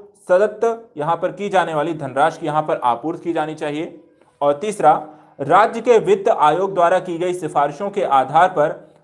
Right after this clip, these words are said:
राज्य में पंचायतों और नगर पालिकाओं के संसाधन आपूर्ति के लिए किसी राज्य की संचित निधि के संवर्धन हेतु यहाँ पे आवश्यकता है। कहने का मतलब यहाँ पर स्थानीय निकायों, ग्रामीण निकायों को मजबूत बनाने की बात की गई है,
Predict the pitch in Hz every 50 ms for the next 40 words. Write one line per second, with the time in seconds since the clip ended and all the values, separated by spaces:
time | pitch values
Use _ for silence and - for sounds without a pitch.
0 | _ - 139 160 190 214 202 208 214 233 220 - 185 160 156 151 165 160 160 160
1 | 165 208 214 208 170 151 147 151 170 180 - - - _ - 143 135 151 165 175
2 | 233 233 226 226 202 185 185 180 180 196 185 190 185 202 202 - - 165 147 -
3 | 160 147 147 147 135 - - 139 139 131 - - 160 180 180 185 175 180 175 151
4 | 139 139 143 156 156 - - - _ - 160 156 190 170 143 147 151 175 180 175
5 | - - 202 196 190 - 151 143 143 - 160 160 156 156 135 143 170 170 175 -
6 | 147 147 156 156 - - _ - - - 190 190 190 208 208 202 208 220 196 156
7 | 151 160 156 160 143 131 131 131 127 160 160 - - 143 139 135 131 - - -
8 | - 123 120 117 - - 170 190 220 220 226 208 208 208 220 208 190 175 180 180
9 | 190 196 202 214 - - - _ _ _ - 147 147 143 - - - 175 185 208
10 | 220 214 202 214 196 185 190 214 220 175 143 143 135 135 151 180 196 190 180 180
11 | 180 170 170 175 175 190 170 147 131 123 131 156 170 160 175 165 160 165 170 165
12 | 175 165 165 160 160 156 180 156 151 160 156 151 160 180 156